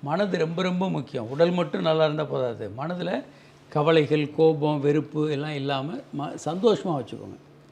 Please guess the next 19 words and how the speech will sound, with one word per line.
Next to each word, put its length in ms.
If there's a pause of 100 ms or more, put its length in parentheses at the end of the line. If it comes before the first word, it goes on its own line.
(640)
ஹாப்பினஸ் 360
இருந்தா 400
தான் 100
நீங்க 240
செக்ஸ் 220
பண்ண 160
முடியும். 320 (260)
வருத்தத்தோட, 680
சோகத்தோட 580
இருந்தீங்கன்னா 600
செக்ஸ் 220
பண்ண 160
முடியாது. 300 (440)
H 120
for 300
happiness. 640 (1400)
ஆம், 600 (520)
அதுக்கப்புறம் 880 (1400)
ஜங்க் 300